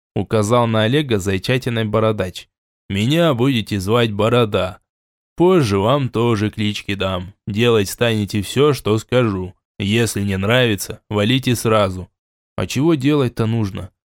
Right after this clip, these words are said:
спросил более разговорчивый Гришка. "Мы и без тебя тут справлялись.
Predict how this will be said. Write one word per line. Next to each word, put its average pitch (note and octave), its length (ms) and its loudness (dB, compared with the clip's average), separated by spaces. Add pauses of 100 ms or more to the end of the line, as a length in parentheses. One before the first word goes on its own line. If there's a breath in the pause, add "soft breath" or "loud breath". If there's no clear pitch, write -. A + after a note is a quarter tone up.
(120)
спросил B2 540 0
более A#2 340 2
разговорчивый G#2+ 800 0
Гришка. A2 480 -6 (360)
"Мы D3+ 240 0
и E3+ 40 0
без D#3+ 180 -4
тебя C3+ 320 0
тут C3 140 -6
справлялись. B2 680 0